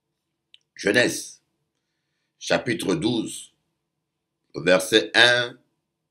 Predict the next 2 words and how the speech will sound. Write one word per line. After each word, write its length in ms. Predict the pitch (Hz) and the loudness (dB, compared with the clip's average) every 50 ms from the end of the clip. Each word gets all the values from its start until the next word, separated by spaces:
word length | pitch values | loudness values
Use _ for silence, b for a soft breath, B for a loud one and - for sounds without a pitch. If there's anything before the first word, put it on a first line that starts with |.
| _ _ _ _ _ _ _ _ _ _ _ _ _ _ _ _ _ _ _ _ _ _ _ _ _ _ _ | _ _ _ _ _ _ _ _ _ _ _ _ _ _ _ _ _ _ _ _ _ _ _ _ _ _ _
à 340 | 95 92 92 - - - _ _ | 0 0 0 0 -2 -6 _ _
trois. 420 | - 98 101 92 71 - - - | -2 0 2 2 2 0 -6 -14